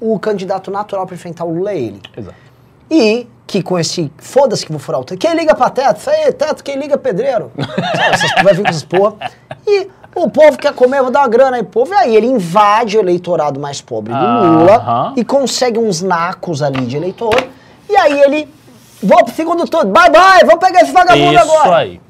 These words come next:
Speaker 2: Isso aí.
Speaker 1: Então seria isso,
Speaker 2: Isso,
Speaker 1: a estratégia
Speaker 2: isso.
Speaker 1: do Bolsonaro.
Speaker 2: Exato.
Speaker 1: O que eu conversei, aí eu conversei com uns caras assim,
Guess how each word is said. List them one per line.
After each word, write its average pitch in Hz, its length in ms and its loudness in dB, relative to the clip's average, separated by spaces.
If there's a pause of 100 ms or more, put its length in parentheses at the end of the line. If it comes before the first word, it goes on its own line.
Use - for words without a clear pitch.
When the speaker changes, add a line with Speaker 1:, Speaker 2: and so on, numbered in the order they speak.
(460)
Speaker 2:
Isso 92 280 -20
aí. 135 60 -14
Speaker 1:
Então 185 100 -8
seria 151 400 -2
isso, 269 480 0 (120)
Speaker 2:
Isso, 120 140 -12
Speaker 1:
a 113 200 -4
estratégia 127 400 -6
Speaker 2:
isso. - 20 -6
Speaker 1:
do 131 80 -4
Bolsonaro. 135 560 -4 (160)
Speaker 2:
Exato. 107 400 -18
Speaker 1:
O 415 280 4
que - 200 -2
eu 190 160 6
conversei, 156 380 -4
aí 175 60 2
eu 185 40 0
conversei 202 300 -6
com 202 80 -8
uns - 140 -6
caras 170 280 0
assim, 123 260 -12